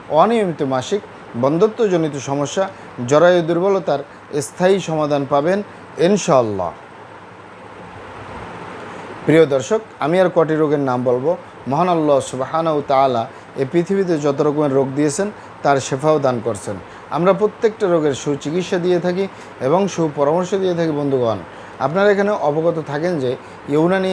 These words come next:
আয়ুর্বেদিক এবং হার্বাল একটি স্থায়ী চিকিৎসা। সেই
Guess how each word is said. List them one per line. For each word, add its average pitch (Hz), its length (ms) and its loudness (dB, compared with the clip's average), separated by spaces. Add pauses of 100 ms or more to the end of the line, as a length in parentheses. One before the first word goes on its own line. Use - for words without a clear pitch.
(100)
আয়ুর্বেদিক 151 440 0
এবং 151 180 0 (120)
হার্বাল 156 320 2 (420)
একটি 147 160 -4 (160)
স্থায়ী 214 240 2 (100)
চিকিৎসা। 151 440 -4 (420)
সেই 170 180 2